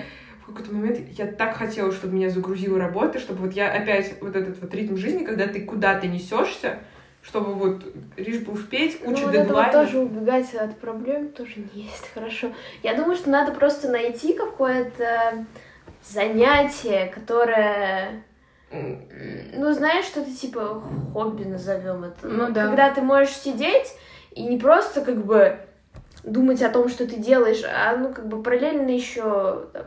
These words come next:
Speaker 2: размышлять просто, ну, спокойно.
Speaker 3: Мгм.
Speaker 2: А когда я, например, делаю матишу, я не могу раз-, размышлять. Я думаю о том, как это скорее сделать.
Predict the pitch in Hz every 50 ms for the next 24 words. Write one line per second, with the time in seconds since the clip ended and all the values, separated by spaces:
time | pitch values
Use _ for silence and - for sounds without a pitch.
0 | - - 339 359 359 359 - _ _ _ _ _ _ _ _ _ _ _ _ -
1 | 233 233 247 240 220 214 240 247 - - 202 196 180 180 170 - - - 196 175
2 | - - - - - - - - 233 220 - 240 233 226 - 247 240 226 220 208
3 | 190 180 185 - - - 220 208 208 214 214 208 208 208 208 - - - - -
4 | _ _ _ - - _ - - - - 214 - 214 214 220 233 254 262 254 254
5 | 247 247 240 226 214 214 214 220 220 220 220 220 226 220 208 233 233 226 226 220
6 | 226 226 - 339 330 - - 214 196 202 226 247 233 220 220 196 180 180 180 180
7 | - - - 196 190 190 - 208 214 214 - - 208 175 165 151 - - - -
8 | - - - - - - - 277 - - 240 247 - 269 247 294 285 285 277 269
9 | 277 277 294 294 285 277 277 277 277 269 277 277 - - 269 254 269 277 277 269
10 | 247 226 214 220 208 202 190 196 202